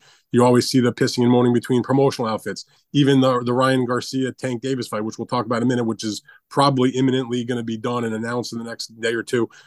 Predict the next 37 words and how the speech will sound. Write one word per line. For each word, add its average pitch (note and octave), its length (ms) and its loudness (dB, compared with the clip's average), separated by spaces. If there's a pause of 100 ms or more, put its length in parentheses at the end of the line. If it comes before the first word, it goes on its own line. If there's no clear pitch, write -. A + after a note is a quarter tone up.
(160)
uh, G#2+ 180 0
that's B2 280 0
been, B2 200 2
like, A2+ 260 2
you A#2 80 -2
know, G#2 120 0
having A2+ 340 -2
a G#2 180 -2
triple A2+ 260 -8
bypass, A2 520 -4
getting A2+ 200 -6
that A2+ 180 -6
taken G2+ 240 -16
care G2+ 200 -4
of. F#2+ 100 -12 (480)
Um, G#2+ 360 2 (520)
but G#3+ 300 4 (1080)
in D#3 140 4
the D#3 80 4
fights G3 300 2
that D#3+ 80 -4
are D#3+ 120 4
not E3+ 240 2
the C#3 80 -2
mega F#3+ 280 -2
fights, A2+ 520 -14 (420)
we're D3+ 220 4
seeing D3 520 2
tremendous C#3+ 640 -2
action, A#2 480 -6 (400)
and B2 220 0
fans C#3+ 260 2
are D3 60 2
getting C3+ 260 4
their C#3+ 120 4
money's A#2+ 280 0
worth. D3+ 240 -2